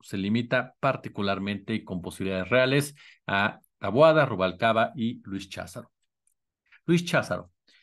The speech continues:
él es integrante de esta corriente de los chuchos. ¿Qué representan los chuchos? Corrupción. ¿Qué representan los chuchos? Hipocresía.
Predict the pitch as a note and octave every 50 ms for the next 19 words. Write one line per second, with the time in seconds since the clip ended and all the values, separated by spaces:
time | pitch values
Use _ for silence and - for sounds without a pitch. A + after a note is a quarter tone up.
0 | _ _ _ _ _ _ _ _ _ _ _ _ _ _ _ _ _ _ _ _
1 | _ - A#3+ G#3+ - A#3+ B3 B3 A#3 A3+ - F#3 E3 D#3+ D#3+ C#3+ D3 D#3+ E3+ E3
2 | D#3 - E3+ D#3+ D#3+ - C#3 A2+ C3 B2+ - C3+ A#2+ - A#2 G#2+ G#2 A2+ G#2+ G#2+
3 | G#2+ G#2 F#2 F2 E2+ - - - - - - - - - - _ _ _ _ _
4 | _ _ _ _ _ _ _ _ _ _ _ _ _ _ _ _ _ _ _ _
5 | _ _ _ _ _ - F#3 F#3+ F3+ F3 F3 D#3+ C3 A#2 D3 C#3 C3 C3 A#2 G#2+
6 | G2 - - F3 F3 E3+ F3 F3 F3 E3+ F3 - - _ _ _ _ _ - G#2+
7 | F#2 F#2 - - - - - _ _ _ _ _ _ _ _ _ _ _ _ _
8 | _ _ _ _ _ _ _ _ _ - D#3 D3+ D3 C#3 C3 A2 G#2+ B2+ A#2+ A#2
9 | B2 A2 G2+ G2+ - E3 D#3+ D#3 - E3 D#3+ D#3 - - - C3 A#2 - - -
10 | G2 F2 E2+ - - - -